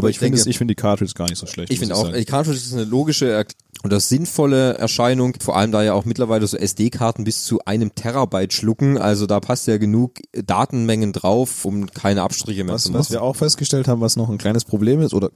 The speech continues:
Speaker 1: kein Problem, am Anfang haben wir gedacht, „Hä, so ein Quatsch.“ Der interne Speicher ist jetzt nicht gerade groß.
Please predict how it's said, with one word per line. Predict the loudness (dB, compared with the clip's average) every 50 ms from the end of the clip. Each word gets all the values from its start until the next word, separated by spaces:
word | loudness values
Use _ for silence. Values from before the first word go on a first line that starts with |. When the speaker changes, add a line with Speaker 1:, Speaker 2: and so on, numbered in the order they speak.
| _ _
Speaker 1:
kein | -10 -6 -6 -6 -2
Problem, | -2 -2 -2 2 2 0 0 0 -4
am | -8
Anfang | -8 -8 -8 -8 -6
haben | -6 -4
wir | -6 -4
gedacht, | -4 -4 -6 -6 -2 0
„Hä, | 2 2 2 0 _ _ _
so | -10 -10
ein | -8
Quatsch.“ | -2 0 -2 -2 -2 -6 -20 _ _ _ -18 -16 -16 -16 -16 -18 -14 -4
Der | -2 0
interne | 2 2 2 4 4 2
Speicher | 2 2 2 2 2 2 2 0
ist | 2 2
jetzt | 0 -2 -2 -2
nicht | -4 -4 -4 -4
gerade | -4 -2 -2 -2 -2 -4
groß. | -4 0 2 2 4 4 2 2 -2